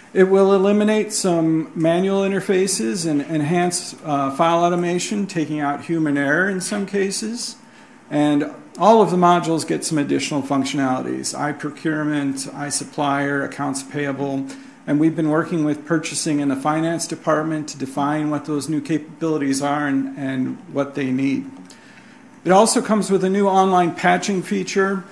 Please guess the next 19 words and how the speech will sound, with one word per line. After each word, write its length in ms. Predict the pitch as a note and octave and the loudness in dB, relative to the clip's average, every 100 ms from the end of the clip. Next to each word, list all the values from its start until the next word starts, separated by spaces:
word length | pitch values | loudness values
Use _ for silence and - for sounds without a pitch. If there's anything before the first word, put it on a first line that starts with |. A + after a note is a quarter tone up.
| - - - | -20 -16 -4
Uh, 320 | C3+ B2+ B2+ | 0 0 0
before 300 | D3 F#3+ F3+ | -2 2 4
we'd 140 | E3 | 6
have 200 | F3 E3+ | 4 2
to 80 | E3+ | 0
take 280 | D#3 E3+ D#3+ | -2 -2 -2
the 80 | D3 | -4
system 460 | - D3+ - C#3+ | -2 -2 0 2
down 360 | C3+ C#3+ D3 D3 | 2 2 0 2
and 80 | C#3 | 2
make 200 | D3 C#3+ | 0 0
it 80 | C#3+ | 0
unavailable 800 | C#3+ C3+ D3+ D#3+ D#3+ C#3+ D3+ C#3+ | 2 2 2 2 2 2 0 0
and 80 | |
apply 360 | C3+ - D3+ C#3+ | -2 -2 0 0
the 80 | C3+ | -2
patches 540 | C#3+ C#3+ C#3 D3 C3 | -2 -2 -2 -4 0
and 140 | C3+ C3+ | 0 0
test. 400 | C#3+ C#3 - | -2 -4 -6